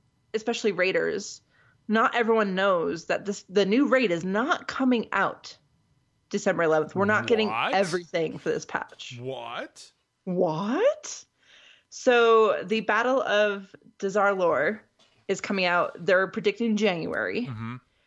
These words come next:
Speaker 1: Um, that's also when they're going to add the fifth Azerite ring.
Speaker 2: Yes.
Speaker 1: Which will be really cool, and then kinda see some of those new talents and Azerite things they're working on.
Speaker 2: Mm-hmm.
Speaker 1: We'll get the new, uh, mythic affix.
Speaker 2: Yes,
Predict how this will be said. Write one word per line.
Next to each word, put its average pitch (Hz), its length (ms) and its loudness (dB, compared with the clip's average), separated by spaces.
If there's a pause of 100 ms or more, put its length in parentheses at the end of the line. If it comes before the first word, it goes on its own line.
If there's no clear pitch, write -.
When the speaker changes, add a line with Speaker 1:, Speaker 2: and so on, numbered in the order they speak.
(680)
Speaker 1:
Um, 190 340 2
that's 185 180 0
also 220 300 2
when 220 160 0
they're 214 120 0
going 202 220 0
to - 160 -4
add 185 220 -2
the 175 220 -4
fifth 202 240 -4
Azerite 233 440 0
ring. 294 240 -4 (120)
Speaker 2:
Yes. - 460 -10
Speaker 1:
Which 175 280 -6
will 185 60 -8
be 185 100 2
really 170 200 -2
cool, 175 400 2
and 170 180 0
then 165 80 -2
kinda 190 260 0
see 180 220 0
some 180 160 -4
of 170 60 0
those 175 180 0
new 175 260 2
talents 175 480 0
and - 100 -6
Azerite 165 300 0
things 165 180 -6
they're 170 80 -4
working 165 280 -4
on. 147 240 -2
Speaker 2:
Mm-hmm. 135 180 -8 (540)
Speaker 1:
We'll 196 240 4
get 185 160 0
the 202 100 4
new, 196 560 4
uh, 180 200 0
mythic 185 640 -2 (340)
affix. - 760 -6 (120)
Speaker 2:
Yes, 131 640 -6